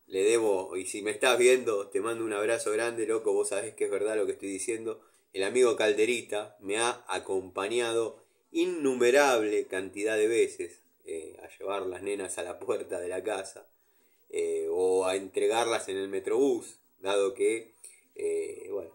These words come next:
quería, ella decía que por su seguridad, <laughs> todos sabían que era por mi seguridad, pero bueno, eso ya pasó, ya quedó,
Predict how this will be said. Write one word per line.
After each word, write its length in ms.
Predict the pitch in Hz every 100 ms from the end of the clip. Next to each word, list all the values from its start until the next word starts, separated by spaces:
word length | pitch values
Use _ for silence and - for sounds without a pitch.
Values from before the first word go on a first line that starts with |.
| _ _ _ _ _ _ -
quería, 600 | 101 127 120 110 95 - _
ella 500 | 127 135 156 147 - - _ _ _ -
decía 440 | 101 139 139 127
que 120 | 107
por 320 | 101 107 104
su 340 | 101 - 196 180
seguridad, 720 | - 110 110 120 143 - - _
<laughs> 60 | -
todos 280 | 143 120
sabían 480 | 107 104 120 120 95
que 140 | - 113
era 180 | 101
por 180 | - 95
mi 240 | 104 123 120
seguridad, 640 | 98 98 95 107 110 - - - _ _ _
pero 200 | 139 135
bueno, 260 | 123 104
eso 220 | 110 - 107
ya 340 | - 107 107
pasó, 380 | 101 - 110 107
ya 200 | - 95
quedó, 460 | 101 104 110 -